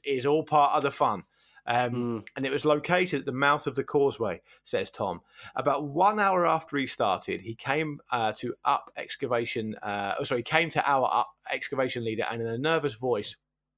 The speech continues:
Speaker 1: asked us all to come and confirm something for him. The long and short of this story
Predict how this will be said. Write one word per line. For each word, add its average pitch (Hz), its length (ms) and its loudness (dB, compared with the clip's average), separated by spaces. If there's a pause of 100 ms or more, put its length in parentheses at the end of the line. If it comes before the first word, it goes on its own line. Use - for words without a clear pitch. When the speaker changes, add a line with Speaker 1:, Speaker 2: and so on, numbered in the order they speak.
(480)
Speaker 1:
asked 131 280 0
us 143 120 -2
all 120 260 -6
to 127 140 -6
come 113 200 -4
and 113 140 -10
confirm 165 500 -2
something 117 400 -8
for 98 240 -6
him. 90 220 -6 (680)
The 151 120 4
long 220 320 2
and 226 120 0
short 226 300 2
of 127 100 0
this 123 180 0
story 117 560 0